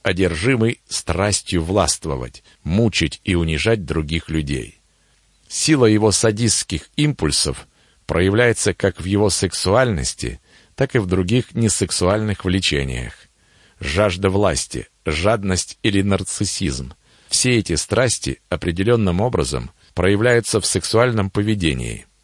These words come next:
И в самом деле, нет такой сферы деятельности,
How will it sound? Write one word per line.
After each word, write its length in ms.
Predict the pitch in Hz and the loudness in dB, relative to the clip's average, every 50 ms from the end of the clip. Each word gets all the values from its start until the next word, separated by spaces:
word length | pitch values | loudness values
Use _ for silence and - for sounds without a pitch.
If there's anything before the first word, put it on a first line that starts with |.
| _ _ - | _ _ -4
И 60 | 127 | -2
в 60 | 113 | 0
самом 340 | - - 139 135 127 127 123 | 2 2 2 2 2 0 0
деле, 400 | 113 104 87 73 67 60 53 - - _ _ _ _ _ _ _ _ _ _ | 2 2 2 2 0 -2 -6 -10 -14 _ _ _ _ _ _ _ _ _ _
нет 300 | - 78 87 101 117 120 - - | -4 0 2 2 2 0 0 0
такой 320 | - 120 - - 98 90 | 0 0 2 2 2 4
сферы 400 | - - - - 104 90 82 78 | 2 2 2 2 2 4 2 2
деятельности, 840 | 73 80 104 131 135 120 - 78 71 69 64 - - - 50 50 - | 0 2 2 2 2 2 0 -2 -2 -4 -4 -6 -8 -8 -10 -10 -12